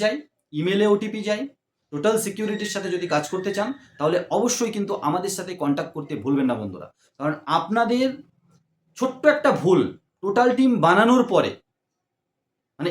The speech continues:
এরকম একটা মহল ক্রিয়েট হয়ে যায়, ইপিএ, আহ, এপিআইতে আপনি লোড দিয়েছেন কিন্তু লোড পাচ্ছেন না, বা এপিআই কোম্পানি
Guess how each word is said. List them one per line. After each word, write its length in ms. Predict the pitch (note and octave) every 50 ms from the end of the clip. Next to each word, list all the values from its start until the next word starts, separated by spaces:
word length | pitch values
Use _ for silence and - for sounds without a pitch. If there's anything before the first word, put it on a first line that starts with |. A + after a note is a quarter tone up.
| F3 F#3+
এরকম 240 | G#3+ A#3 A#3+ A#3+ A#3+ A#3 A#3
একটা 140 | - B3 A3
মহল 240 | G3+ G3+ G#3 A#3 B3 - -
ক্রিয়েট 240 | F#3+ G#3+ A#3 A3+ A3+
হয়ে 180 | G#3+ - C3+ C3
যায়, 160 | B2 C#3+ F#3 G3 - - F3
ইপিএ, 300 | G3+ G3+ G3+ G#3+ A3+ A#3 A3+
আহ, 220 | - C#3+ C3 - - - _ _ _ _ A2 A#2 C3+ D#3
এপিআইতে 360 | D#3 D3 G3+ G#3+ A3+ A3 A3+ A#3
আপনি 160 | - - A3+
লোড 220 | F3+ F3 G3+ G3+ F3+ F3+
দিয়েছেন 240 | A#3 A3+ A#3 A#3+ A3 G3+
কিন্তু 160 | A3 G#3 G#3 F3 E3
লোড 120 | F#3 F#3 F#3 -
পাচ্ছেন 360 | E3+ D#3+ - - - F3 D3 A#2+ G2+
না, 60 | - - - _ _ _ _ _ _ -
বা 80 | E3+ - F3+ F3
এপিআই 240 | F3+ G#3 A3+ A3+ G#3+
কোম্পানি 360 | G#3+ G#3 G3+ G#3 G#3 G#3+ A#3+